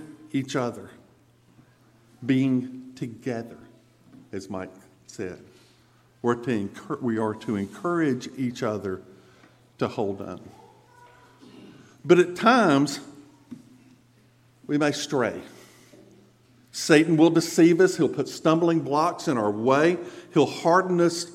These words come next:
to God's love. And what does Scripture say about this? So in Galatians chapter six, "Brothers and sisters, if someone is caught in a sin, you who live by the Spirit should restore that person gently.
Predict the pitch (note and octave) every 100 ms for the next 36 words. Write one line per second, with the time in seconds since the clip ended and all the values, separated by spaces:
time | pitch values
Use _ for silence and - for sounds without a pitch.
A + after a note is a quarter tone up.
0 | - - B2+ D3 C#3 D3 C#3+ B2+ B2+ C3+
1 | A#2+ G2 - - - - D#3 F3 F#3 F#3
2 | - - F#3 F#3 - D3 - - E3 E3+
3 | C3+ C3 B2+ B2+ A2 A#2 C#3+ - - -
4 | - - - _ _ _ - E3 D3 D3+
5 | D3+ F3 - C#3+ A#2 - D3 - C3+ -
6 | F3 E3 - - - - - - _ G#2
7 | C3+ F#3+ F3 D#3 - F#3+ F3+ F3 C#3+ C#3
8 | C3 F#3 F#3+ F#3+ D3+ - - F3 F3 F3
9 | C#3+ C#3+ - F#3 F#3+ D3+ B2+ F3 F3+ F3
10 | C3+ B2+ D3+ F#3 F3 E3+ D3 C#3+ - -
11 | E3+ C3+ B2 - - - - F#3+ D#3+ E3+
12 | F3 - F3 F#3+ G3 E3 - D#3+ C#3+ -
13 | E3 C3 C3 F#3 - G#2 F2